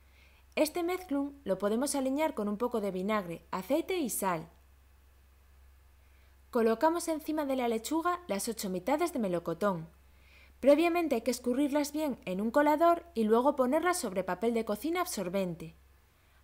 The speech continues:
Ahora vamos a poner en cada mitad de melocotón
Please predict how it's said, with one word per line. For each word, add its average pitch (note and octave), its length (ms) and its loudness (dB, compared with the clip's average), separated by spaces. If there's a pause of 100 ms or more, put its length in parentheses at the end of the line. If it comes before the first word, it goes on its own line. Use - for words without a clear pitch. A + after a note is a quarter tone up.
(140)
Ahora D#4+ 300 4
vamos E4 280 0
a D4+ 100 -2
poner C#4 280 0
en F#3+ 100 -4
cada F3 220 -6
mitad F3 260 -2
de D4 120 0
melocotón D4 600 0